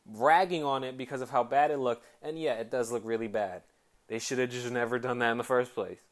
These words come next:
I don't think we need a Sonic the Hedgehog movie, but if you're gonna make it, do it at least somewhat right. Some Sonic fans are some of the most passionate fans because they already deal with so much crap in their shitty games.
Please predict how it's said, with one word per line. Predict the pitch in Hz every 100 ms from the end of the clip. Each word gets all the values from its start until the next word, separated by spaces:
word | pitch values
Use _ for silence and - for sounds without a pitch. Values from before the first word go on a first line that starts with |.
| _ _ _ _ _ _ _ -
I | 113
don't | 135 143
think | 143 135
we | 143
need | 156 160
a |
Sonic | - 143 131 -
the |
Hedgehog | 127 117 120 113
movie, | 120 117 117
but | 113
if | 110
you're | 120
gonna | 113 107
make | 110 135 143
it, | 131 113 110 113
do | 117 113
it | 110 - _
at | 117
least | 110 113 104
somewhat | 123 110 107 101
right. | 104 104 95 82 _ _ _ _ _ _ _ _ _ _ _ _ _
Some | - - 135 143
Sonic | - - 151 165 165
fans | - 151 135 123
are |
some | 117 139
of | 127
the |
most | 117 113 -
passionate | 147 139 135 143 123
fans | - 147 131 117 - _
because | 117 135 120
they | 120
already | 123 135
deal | 120 123
with | 120
so | - 131
much | 113 -
crap | - 170 147 107 -
in | 113
their | 107
shitty | 104 - 120 104
games. | 117 147 123 104 98 -